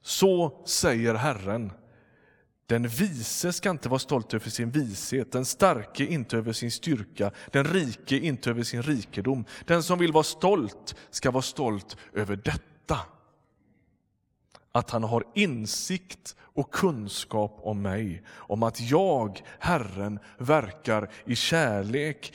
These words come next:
i rätt och rättfärdighet på jorden. Ty där i har jag min glädje",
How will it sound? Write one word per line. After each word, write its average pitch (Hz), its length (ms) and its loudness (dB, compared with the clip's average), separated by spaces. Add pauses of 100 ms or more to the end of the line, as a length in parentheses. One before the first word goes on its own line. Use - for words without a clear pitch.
(140)
i 117 140 0
rätt - 680 2
och 127 300 -2
rättfärdighet 110 920 2
på 113 100 -2
jorden. 95 540 -4 (300)
Ty 123 120 -2
där 175 580 4
i 117 240 2 (220)
har 110 240 2
jag 104 160 2
min 101 240 -4
glädje", 92 600 -6